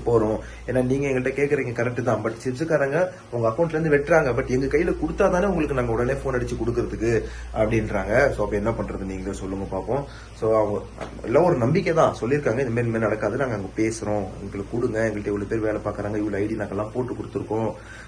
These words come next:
so நாங்க வந்து அவங்களுக்கெல்லாம் அப்புறம் ஒரு ஒருத்தங்களா வேலையை விட்டுட்டு போறாங்க, நீங்க இப்ப ஏன் எங்களுக்கு டிலே இப்படி பண்றீங்க, எங்க ஆபீஸ் கேட்ட பேர்" அப்படின்ற மாதிரி நாங்கெல்லாம் கொஞ்சம் எடுத்து ஸ்ட்ரிக்டா பேசிட்டு வரோம் அப்படின்ற மாதிரி அவங்க சொல்லியிருக்கிறாங்க. நிறைய பேரு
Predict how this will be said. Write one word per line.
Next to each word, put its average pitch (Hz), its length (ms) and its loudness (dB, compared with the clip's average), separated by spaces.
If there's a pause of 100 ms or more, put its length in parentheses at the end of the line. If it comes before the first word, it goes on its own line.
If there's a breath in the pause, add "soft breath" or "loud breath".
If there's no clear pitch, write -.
so 233 300 10
நாங்க 123 420 2
வந்து 131 300 6 (480)
அவங்களுக்கெல்லாம் 117 560 2
அப்புறம் 127 220 4
ஒரு 123 160 2
ஒருத்தங்களா 123 340 0
வேலையை 120 240 4
விட்டுட்டு 104 420 0
போறாங்க, 98 400 2
நீங்க 120 200 -4
இப்ப 120 180 -2
ஏன் 135 160 6
எங்களுக்கு 107 320 -2
டிலே 113 200 2
இப்படி 101 100 -2
பண்றீங்க, 98 440 -2
எங்க 113 180 0
ஆபீஸ் 117 280 -2
கேட்ட - 280 -6
பேர்" 107 140 0
அப்படின்ற 110 260 -4
மாதிரி 156 140 -4
நாங்கெல்லாம் 175 240 -2
கொஞ்சம் 151 180 0
எடுத்து 131 100 -4
ஸ்ட்ரிக்டா 127 400 -2
பேசிட்டு 120 340 2 (100)
வரோம் 110 180 2 (340 loud breath)
அப்படின்ற 113 320 4
மாதிரி 110 180 4
அவங்க 104 220 2
சொல்லியிருக்கிறாங்க. 101 720 -2 (320 loud breath)
நிறைய 147 360 8
பேரு 151 440 8